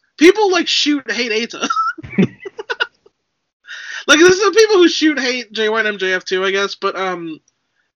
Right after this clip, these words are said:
like, people, like, really are like, "Oh, I actually don't like Eita."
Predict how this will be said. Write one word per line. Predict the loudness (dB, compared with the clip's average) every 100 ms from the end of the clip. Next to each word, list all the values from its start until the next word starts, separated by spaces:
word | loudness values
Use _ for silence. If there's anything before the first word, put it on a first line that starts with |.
| _ _ -2
like, | 2 6
people, | 4 6
like, | 2 2
really | 2 2
are | 2
like, | 0
"Oh, | 0
I | 0 2 2 0
actually | -2 -4
don't | -4
like | -4 -4
Eita." | -6 -6 -10